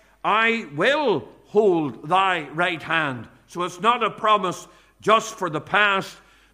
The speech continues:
but it's a promise for the now, and it's a promise for the future. And isn't it a wonderful thing that God would lead his people by the right hand?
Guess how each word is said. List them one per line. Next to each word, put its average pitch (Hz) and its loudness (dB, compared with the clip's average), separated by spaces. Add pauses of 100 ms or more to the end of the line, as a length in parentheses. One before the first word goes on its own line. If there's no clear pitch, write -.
but 202 -2
it's 214 -2
a 202 0
promise 196 2
for 170 -4
the 156 0
now, 196 6 (760)
and 214 4
it's 220 -2
a 214 -4
promise 196 4 (220)
for 185 -8
the 180 -4
future. 196 -2 (480)
And 190 2
isn't 196 0
it 202 4
a 202 4
wonderful 247 2
thing 160 -4 (460)
that 156 -4
God 233 4
would 196 4
lead 214 0
his 196 -2
people 190 -2
by 190 0 (280)
the 170 2
right 180 0
hand? 165 0